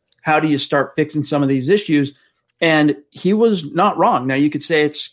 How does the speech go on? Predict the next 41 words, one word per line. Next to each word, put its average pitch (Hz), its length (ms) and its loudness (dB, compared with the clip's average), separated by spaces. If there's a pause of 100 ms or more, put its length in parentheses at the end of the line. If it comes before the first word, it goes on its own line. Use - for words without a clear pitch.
(140)
it's 143 140 -8
convenient 151 640 -2
or 131 140 -8
it's 123 100 -14
expedient 147 720 -2
for 143 100 -2
him 139 160 0
to 123 60 -4
say 190 240 0
this, 143 160 -2
but 147 180 2
it's - 240 -4
true 196 380 0
nonetheless, 151 600 2
Zach, 139 260 0
and 147 100 2
that 185 160 2
is 156 240 2 (600)
the - 80 -2
Denver 175 260 0
Broncos 170 460 0
can 139 120 -2
solve 135 380 0
so 160 320 -2
many 160 300 0
of 127 180 -2
their 127 380 -2 (160)
offensive 143 480 -2
issues 196 400 -2 (280)
if 185 160 0
they 190 140 2
can 190 160 -2
just 202 260 0
simply 196 360 -4
do 156 240 -2
better 139 420 0
on 135 160 -2
first 143 380 -2
and 131 120 -8
second 120 380 -8
down. 185 320 0